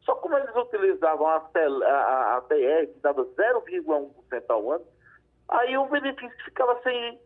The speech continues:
correção monetária nenhuma. Então, nos meus casos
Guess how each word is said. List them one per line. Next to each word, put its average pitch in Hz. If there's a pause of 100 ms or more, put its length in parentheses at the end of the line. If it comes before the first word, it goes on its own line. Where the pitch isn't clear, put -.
correção 240
monetária 208
nenhuma. 180 (540)
Então, 208
nos 202
meus 247
casos 156